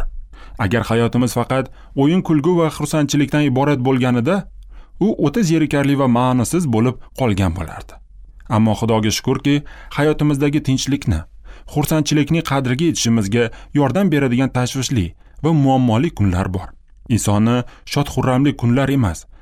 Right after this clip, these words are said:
aynan qiyinchilikka to'la bo'lgan kunlar o'zgartiradi. Bu kunlar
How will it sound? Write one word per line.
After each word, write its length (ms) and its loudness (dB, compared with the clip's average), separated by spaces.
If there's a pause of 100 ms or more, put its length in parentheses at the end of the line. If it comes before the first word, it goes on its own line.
(120)
aynan 320 2 (240)
qiyinchilikka 560 0
to'la 240 2
bo'lgan 400 2
kunlar 400 2
o'zgartiradi. 680 -4 (760)
Bu 120 0
kunlar 420 0